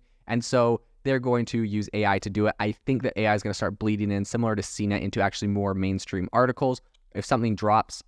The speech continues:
um, would they rather, like, here's the thing. If a news story drops and they can have a Chat G P T push a button and instantly publish it the second after some breaking news happens, I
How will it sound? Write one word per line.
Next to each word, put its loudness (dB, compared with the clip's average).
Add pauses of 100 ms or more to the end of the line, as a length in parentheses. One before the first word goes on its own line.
(220)
um, -2 (100)
would 0
they 2
rather, 2 (540)
like, 0
here's 0
the 2
thing. 0
If -2
a 2
news 2
story 0
drops 0
and -2
they 0
can -4
have 0
a -8
Chat -2
G -6
P -6
T -2
push -6
a 0
button 0
and -2
instantly -4
publish -4
it -4
the -2
second -2
after -4
some -4
breaking -2
news 0
happens, -2
I -2